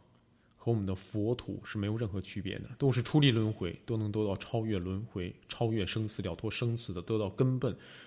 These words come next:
啊，达到究竟涅槃啊，都能达到那种正量，因为都是以菩提心为根本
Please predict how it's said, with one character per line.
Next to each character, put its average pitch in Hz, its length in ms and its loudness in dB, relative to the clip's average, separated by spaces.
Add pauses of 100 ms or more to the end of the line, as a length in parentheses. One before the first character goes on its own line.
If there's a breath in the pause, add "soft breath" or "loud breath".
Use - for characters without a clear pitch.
(140 loud breath)
啊， 87 160 -2
达 95 220 -2
到 104 280 -2
究 123 220 2
竟 117 160 -2
涅 98 160 -2
槃 - 180 -10 (580 loud breath)
啊， 95 120 -2
都 147 180 8
能 127 140 6
达 107 160 2
到 117 80 2
那 113 80 0
种 101 140 -2
正 98 180 -2
量， 92 160 -4 (480)
因 131 140 6
为 131 100 8
都 139 160 8
是 123 160 2
以 92 160 -2
菩 - 160 0
提 131 140 4
心 123 160 4
为 120 100 6
根 127 240 4
本 - 180 -4